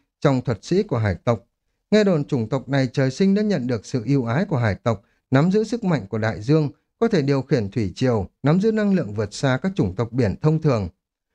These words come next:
Lúc này một lúc xuất hiện tám vị thuật sĩ nhân ngư tộc, số lượng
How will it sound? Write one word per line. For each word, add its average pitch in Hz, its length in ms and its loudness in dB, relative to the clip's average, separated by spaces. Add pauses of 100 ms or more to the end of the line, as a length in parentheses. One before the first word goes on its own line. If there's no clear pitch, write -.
(180)
Lúc 226 140 4
này 170 160 2
một 139 220 0
lúc 233 180 0
xuất 214 180 -2
hiện 180 200 -2
tám 143 260 -2
vị 202 120 0
thuật - 240 -4
sĩ 151 120 -2
nhân 160 260 2
ngư 127 200 -2
tộc, 117 220 -4 (240)
số 208 180 2
lượng 202 220 0